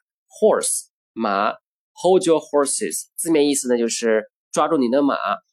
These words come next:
那其实意思是不要着急，沉住气。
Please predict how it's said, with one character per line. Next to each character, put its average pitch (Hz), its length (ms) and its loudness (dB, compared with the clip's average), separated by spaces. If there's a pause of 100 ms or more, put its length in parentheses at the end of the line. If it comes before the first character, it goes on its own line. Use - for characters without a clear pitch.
(180)
那 120 80 -8
其 - 180 -4
实 123 160 -2
意 117 80 -2
思 107 180 -4
是 101 440 -2 (200)
不 135 100 -2
要 143 120 2
着 147 200 2
急， - 440 -2
沉 120 220 -6
住 147 100 0
气。 - 380 -6